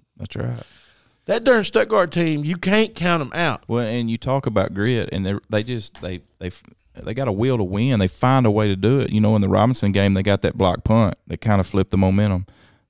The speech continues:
Speaker 1: They got a block punt Friday night against Ozark that flipped the momentum late in the third quarter.
Speaker 2: Is that right?
Speaker 1: Yeah.
Speaker 2: I didn't know that.
Speaker 1: Yeah.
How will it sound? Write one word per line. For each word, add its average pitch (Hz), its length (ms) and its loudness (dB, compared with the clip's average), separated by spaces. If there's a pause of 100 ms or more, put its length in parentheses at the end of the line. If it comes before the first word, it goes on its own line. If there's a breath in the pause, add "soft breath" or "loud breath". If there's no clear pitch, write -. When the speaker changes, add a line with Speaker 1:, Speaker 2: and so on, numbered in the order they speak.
Speaker 1:
They 110 160 2
got 127 160 -2
a 117 60 -2
block 110 320 -4
punt 120 260 -4 (880)
Friday 120 360 4
night 135 240 4
against 135 260 0
Ozark 139 540 2
that - 200 -4
flipped - 280 -2
the 90 80 -2
momentum 90 440 0
late 95 220 2
in - 40 -14
the 82 60 -10
third 90 260 -8
quarter. 82 340 -10 (520)
Speaker 2:
Is 127 180 0
that 127 120 2
right? 110 300 -2
Speaker 1:
Yeah. 214 240 -4 (100)
Speaker 2:
I 113 120 -4
didn't 117 200 -4
know 110 160 -6
that. 104 200 -8
Speaker 1:
Yeah. 180 200 -4